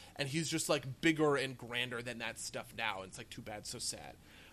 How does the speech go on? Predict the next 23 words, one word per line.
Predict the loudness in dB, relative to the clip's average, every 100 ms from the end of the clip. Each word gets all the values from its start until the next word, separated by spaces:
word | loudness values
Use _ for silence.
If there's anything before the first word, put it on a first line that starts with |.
| 4
Um, | 8 10 8 4
whereas | 8 10 10 8
in | 0 4 4
the |
movie, | 4 2 2 2 2 0 0 0 -4 -8
you, | -4 -4 -4 -8
he's | -8 -4 -2 -4
given | 0 2 2 -2
sort | 0 0
of | 0
this | -4
more | 0 -2 -2 -18 -20 -20 -16
pathos | -4 -2 -2 2 2 2 0 2
ending, | 2 0 -2 -2 -6 -10 -20 -20 -4
which | -2 2
doesn't | 2 2 -4 -2
really, | -2 0
like, | -2 -4
fit | -6 -2 -2 0
to | -2
me, | 0 0 -2 -4 0
because, | 2 6
like, | 6 4 0